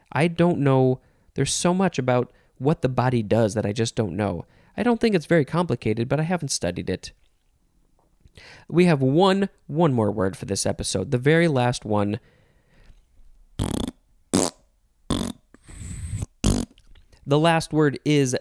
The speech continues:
diastema. D I A S T E M A, noun from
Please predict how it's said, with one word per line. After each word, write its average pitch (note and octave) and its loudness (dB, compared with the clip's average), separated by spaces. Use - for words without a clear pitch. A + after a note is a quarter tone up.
diastema. B2+ 0
D D3+ 2
I C3 2
A A2+ 0
S C3+ -2
T B2 -4
E A#2+ 0
M A#2+ 0
A, A2 0
noun A#2 0
from B2+ 0